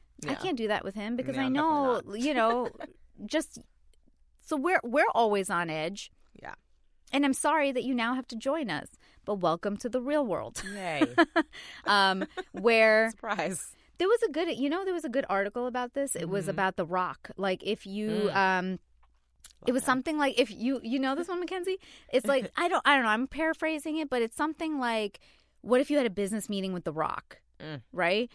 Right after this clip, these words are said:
Speaker 1: And, and you really respected The Rock, whatever, and, and you're sitting across The Rock. Are you
Speaker 2: Right.
Speaker 1: gonna sit there and the first thing you say is, "You look really handsome today"?
Speaker 2: Right.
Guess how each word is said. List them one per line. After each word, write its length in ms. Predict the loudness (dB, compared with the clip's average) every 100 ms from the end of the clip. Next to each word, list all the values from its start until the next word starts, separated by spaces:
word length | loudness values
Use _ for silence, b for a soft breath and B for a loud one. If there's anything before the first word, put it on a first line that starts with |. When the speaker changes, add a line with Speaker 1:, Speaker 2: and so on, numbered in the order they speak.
| b b b
Speaker 1:
And, 640 | 0 2 2 0 -2 -4 -6 -2
and 560 | 0 2 2 0 -2
you 280 | -4 -2 -2
really 360 | 0 2 2 0
respected 520 | -4 -4 -6 -6 -6
The 80 | -2
Rock, 200 | 0 0
whatever, 240 | -2 -4 B B -4
and, 340 | -2 0 -4 -4
and 160 | -4
you're 100 | -2 -4
sitting 320 | 0 2 2
across 380 | 0 0 0 -2
The 120 | -4
Rock. 480 | 0 2 0 -6 -20 b b
Are 120 | 2 4
you 80 |
Speaker 2:
Right. 80 | 4
Speaker 1:
gonna 160 | 2 -2
sit 220 | -2 -2 2
there 300 | 2 2 -2
and 140 | -4
the 60 | -4
first 320 | -2 -2 -2
thing 160 | -4 -4
you 80 |
say 400 | -2 2 2 2 0
is, 460 | -2 0 -2 -8 -16 _ _ _ _ _ _ _ _ -20 -20 _ _ -4
"You 160 | 4 4
look 100 | 4
really 220 | 2 2
handsome 380 | -2 -2 -4 -6
today"? 320 | -6 -8 -4
Speaker 2:
Right. 380 | 2 2 2